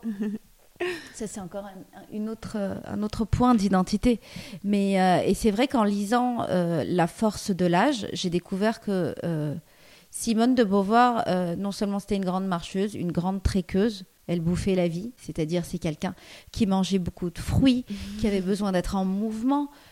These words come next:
Speaker 2: euh, qui était joyeuse. Et donc, euh, je me suis dit, mais peut-être parce que moi, j'avais toujours ce désir d'écrire là. Et donc, j'essayais de regarder, bah, les autres qui écrivaient un peu qui elles étaient pour savoir où me positionner. Et je me suis dit, c'est quand même incroyable parce que cette femme, on nous l'a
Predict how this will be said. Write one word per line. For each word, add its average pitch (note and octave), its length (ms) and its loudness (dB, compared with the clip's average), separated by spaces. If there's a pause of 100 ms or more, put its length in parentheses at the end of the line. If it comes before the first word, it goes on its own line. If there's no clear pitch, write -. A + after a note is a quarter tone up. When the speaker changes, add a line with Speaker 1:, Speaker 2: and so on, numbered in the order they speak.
(160)
Speaker 2:
euh, D#3 180 2
qui E3+ 140 -4
était F3 280 0
joyeuse. G#3+ 840 2 (160)
Et F3+ 140 4
donc, A3+ 340 -2
euh, D#3+ 200 2
je F#3+ 160 -2
me F#3 180 -4
suis A#3 240 -6
dit, B3 180 -4
mais G#3 220 -2 (180)
peut-être - 220 2
parce G3 180 4
que - 120 -2
moi, G3+ 180 4
j'avais F#3 240 4
toujours G3 260 0
ce - 120 0
désir F#3 340 4
d'écrire F3+ 500 0
là. G#3 240 2
Et G3 80 -2
donc, G3+ 200 0
j'essayais G3+ 420 0
de G3 100 -4
regarder, F3+ 460 0
bah, F3 140 2
les E3 240 0
autres G3 120 -2
qui - 120 -4
écrivaient F3+ 360 -4
un F3+ 120 0
peu F3+ 160 -4
qui - 180 -2
elles F3 220 0
étaient C4 220 -2
pour G3 180 0
savoir F#3 440 -4
où G3+ 80 0
me F#3+ 180 -4
positionner. F3+ 760 -4
Et G#3 80 4
je F#3+ 100 2
me G3 60 4
suis A3+ 160 0
dit, A#3 120 2
c'est - 140 -2
quand F#3+ 140 0
même F3+ 120 0
incroyable A3 460 0
parce E3+ 160 2
que G3 120 2
cette F#3+ 260 2
femme, C4 380 4
on G3 80 -2
nous G3+ 140 0
l'a F3 280 2